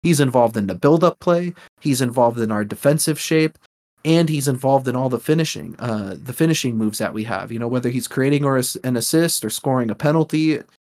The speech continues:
I have a feeling that this guy is just gonna go straight to the fucking top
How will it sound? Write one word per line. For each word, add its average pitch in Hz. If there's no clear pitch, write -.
I 160
have 214
a 165
feeling 156
that 117
this 135
guy 127
is 117
just 117
gonna 120
go 107
straight -
to 131
the 117
fucking 107
top -